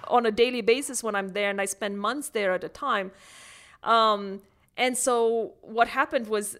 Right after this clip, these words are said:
uh, you know, we went into the field and, uh, with, with, with my collaborator, um,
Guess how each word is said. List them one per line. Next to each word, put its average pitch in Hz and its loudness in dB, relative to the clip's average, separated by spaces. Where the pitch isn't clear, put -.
uh, 87 -12
you 220 -4
know, 208 -4
we 220 -6
went 247 0
into 240 -6
the 214 0
field 214 0
and, 170 -4
uh, 117 -6
with, 208 -2
with, 196 -4
with 196 -4
my 202 -2
collaborator, 202 -2
um, 190 -2